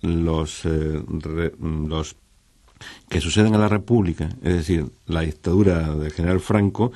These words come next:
no acepta la República. Por consiguiente, todas las normas republicanas,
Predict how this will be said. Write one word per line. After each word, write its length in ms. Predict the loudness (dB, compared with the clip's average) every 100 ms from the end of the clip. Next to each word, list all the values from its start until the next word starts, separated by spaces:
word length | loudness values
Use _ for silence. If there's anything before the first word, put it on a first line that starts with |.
| -8 -20 -18 0
no 160 | 4
acepta 400 | 4 2 0 -2
la 100 | 0
República. 640 | 0 0 2 2 0 -6 -12 -8
Por 160 | -6 -2
consiguiente, 460 | -2 0 2 2
todas 460 | 0 2 4 6 4
las 120 | 2
normas 340 | 4 4 4
republicanas, 720 | 2 2 4 4 4 2 2